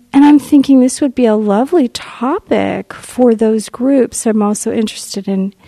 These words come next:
in carrying that forward, maybe in some way, and talking to you about that.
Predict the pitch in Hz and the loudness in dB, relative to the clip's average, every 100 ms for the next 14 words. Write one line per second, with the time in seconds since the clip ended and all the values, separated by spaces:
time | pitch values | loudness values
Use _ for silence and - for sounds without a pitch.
0 | _ - 220 196 214 202 185 185 254 - | _ -8 -8 -6 -4 -4 -4 -4 -6 -6
1 | 254 175 175 180 170 170 180 175 - 185 | -4 -4 -6 -6 -8 -8 -8 -8 -6 -6
2 | 175 170 180 175 - 208 - - 214 226 | -4 -6 -8 -10 -8 -10 -10 -12 -14 -14
3 | - - | -16 -18